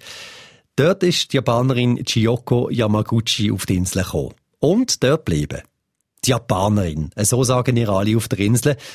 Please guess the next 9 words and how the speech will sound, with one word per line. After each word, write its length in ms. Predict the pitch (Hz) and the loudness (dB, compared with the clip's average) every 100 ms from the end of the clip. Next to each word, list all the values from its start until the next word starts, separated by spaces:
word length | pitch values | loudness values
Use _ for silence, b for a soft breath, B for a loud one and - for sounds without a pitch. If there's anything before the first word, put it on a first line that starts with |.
| B | B
führt 380 | - 127 160 - | -2 0 0 -6
ein 60 | |
kleines 460 | 110 127 147 135 - | -2 0 2 0 0
Gästehaus 800 | 110 127 - 139 190 208 - - _ | 0 0 0 0 2 0 -2 -6 _
und 200 | 95 98 | -2 0
eine 80 | 101 | 0
Kautschuk- 560 | - 123 160 - 151 | 0 0 2 0 0
und 240 | 139 131 - | 0 0 -2
Cashew-Nussplantage. 1300 | 117 107 - 104 87 82 - 85 78 80 69 73 71 | -4 -2 0 0 0 -2 -2 -4 -2 -4 -6 -8 -10